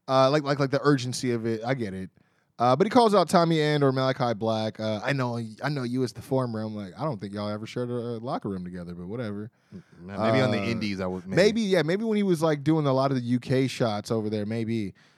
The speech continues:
Speaker 1: Uh, anyways, he says a simple phone call will have sufficed. Uh, puts over his accolades as a competitor before saying,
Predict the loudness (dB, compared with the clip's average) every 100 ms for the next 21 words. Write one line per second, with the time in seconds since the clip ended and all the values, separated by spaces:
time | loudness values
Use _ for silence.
0 | _ _ -2 2 4 4 4 2 2 0
1 | -2 -2 0 2 2 4 6 6 4 2
2 | 0 -4 0 2 2 0 -6 -2 -2 0
3 | -2 2 2 2 0 0 -2 -2 0 0
4 | 2 0 -2 -8 -4 -2 0 -2 -2 -2
5 | 0 0 -2 -4 -4 -6